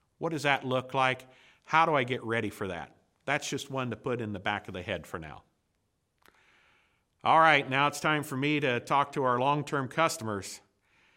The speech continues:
It's time to keep going. Some of you have plateaued, okay? Don't plateau now.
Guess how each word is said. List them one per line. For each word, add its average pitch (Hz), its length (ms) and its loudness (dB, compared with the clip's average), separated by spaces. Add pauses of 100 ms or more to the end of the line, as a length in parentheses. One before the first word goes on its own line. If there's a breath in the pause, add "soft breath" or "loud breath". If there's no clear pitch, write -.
(180 soft breath)
It's - 180 -12
time 156 300 4
to 120 80 -4
keep 127 260 -6
going. 110 360 0 (1080 soft breath)
Some 208 280 4
of 208 100 2
you 208 80 2
have 180 140 0
plateaued, 175 560 2 (400)
okay? 147 420 -2 (640 soft breath)
Don't 147 320 2
plateau 147 520 0
now. 90 320 -6